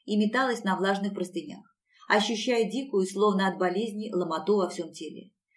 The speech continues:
Может, у нее грипп, а мать орет. Вот так всегда, не разобравшись, обвиняет дочь во всех грехах. Когда же она успела заболеть? О, так она не утонула,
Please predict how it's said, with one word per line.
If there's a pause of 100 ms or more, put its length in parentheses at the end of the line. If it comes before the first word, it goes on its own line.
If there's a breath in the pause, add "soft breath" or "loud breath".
(200 soft breath)
Может,
у
нее
грипп, (200)
а
мать
орет. (400)
Вот
так
всегда, (220)
не
разобравшись,
обвиняет
дочь
во
всех
грехах. (380 soft breath)
Когда
же
она
успела
заболеть? (140)
О, (560)
так
она
не
утонула,